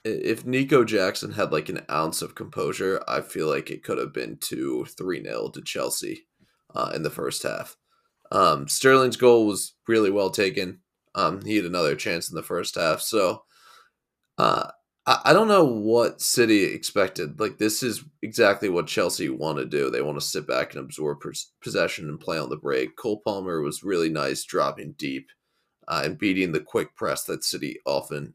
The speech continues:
initiate after losing the ball. Um, and multiple times, Chelsea broke the press and just really didn't get a chance on frame somehow. Uh, and obviously City grew back into the game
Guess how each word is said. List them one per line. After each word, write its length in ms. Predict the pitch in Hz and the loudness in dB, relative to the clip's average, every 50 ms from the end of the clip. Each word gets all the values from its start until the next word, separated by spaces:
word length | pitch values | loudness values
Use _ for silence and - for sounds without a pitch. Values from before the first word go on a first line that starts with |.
| _ - | _ -12
initiate 460 | 78 85 80 - - - 69 67 55 | -8 -6 -6 -6 -4 -4 -4 -2 -2
after 240 | 50 - - - - | -4 -4 -6 -8 -10
losing 320 | 65 65 - - - - | -8 -8 -8 -8 -8 -10
the 80 | - - | -12 -10
ball. 380 | - - 50 50 - - _ _ _ _ _ _ _ _ _ _ - | -10 -8 -6 -6 -8 -10 _ _ _ _ _ _ _ _ _ _ -8
Um, 500 | - 82 90 78 73 73 71 73 - - _ _ _ _ _ _ _ _ _ - | -4 0 2 2 2 2 0 -4 -10 -14 _ _ _ _ _ _ _ _ _ -2
and 220 | 110 107 110 110 | 0 0 2 4
multiple 380 | 110 107 107 - - 110 107 104 | 4 4 4 2 2 0 0 2
times, 600 | - 107 101 92 87 82 73 - - - - _ - | 2 2 4 4 2 0 -2 -4 -6 -6 -8 _ -6
Chelsea 400 | - - 113 104 - - 107 87 | 0 2 2 2 2 0 -2 -2
broke 280 | - 95 95 90 - | 0 0 0 0 -2
the 80 | - 95 | -6 -12
press 480 | - - 101 85 73 73 - - - - - - | -8 -4 -2 0 0 0 0 -2 -6 -8 -8 -10
and 160 | - 67 69 | -10 -10 -8
just 240 | 73 76 - - _ - | -8 -8 -10 -10 _ -4
really 280 | 90 104 90 73 69 | 0 0 2 2 0
didn't 300 | 78 - 87 76 76 73 | -2 -4 -4 -6 -6 -6
get 200 | 73 69 62 - | -4 -4 -4 -4
a 60 | 50 - | -6 -8
chance 420 | - - - 62 55 55 - - | -8 -8 -6 -6 -8 -8 -8 -8
on 260 | - - 57 55 - | -8 -8 -8 -10 -10
frame 380 | - - - 67 64 62 60 - | -12 -10 -10 -8 -8 -8 -8 -8
somehow. 520 | - - - - - - - - - - _ _ _ _ _ _ _ _ _ _ _ _ _ _ _ - | -10 -10 -10 -12 -14 -14 -12 -12 -14 -14 _ _ _ _ _ _ _ _ _ _ _ _ _ _ _ -8
Uh, 260 | - - - - - - _ _ _ _ - - | -6 -4 -4 -4 -6 -12 _ _ _ _ -10 -6
and 480 | 76 98 104 104 101 98 95 90 - - - - - - _ _ _ _ _ _ _ _ _ _ _ _ _ _ _ _ _ _ _ _ _ _ _ | -4 -4 -2 -4 -4 -4 -6 -6 -4 -4 -4 -4 -6 -10 _ _ _ _ _ _ _ _ _ _ _ _ _ _ _ _ _ _ _ _ _ _ _
obviously 520 | - 117 120 117 127 127 123 - - 127 110 | 8 8 8 8 6 4 4 4 4 4 4
City 400 | - - - 120 113 110 107 92 | 4 2 4 4 6 6 4 2
grew 320 | - - 113 110 104 92 | 2 2 2 2 2 4
back 300 | - 98 95 95 92 - | 4 6 6 6 4 2
into 140 | 104 104 95 | -2 -4 -2
the 100 | 76 82 | -4 -4
game 520 | 80 90 87 87 90 87 90 90 - - | -2 -2 0 0 0 0 -2 -4 -8 -14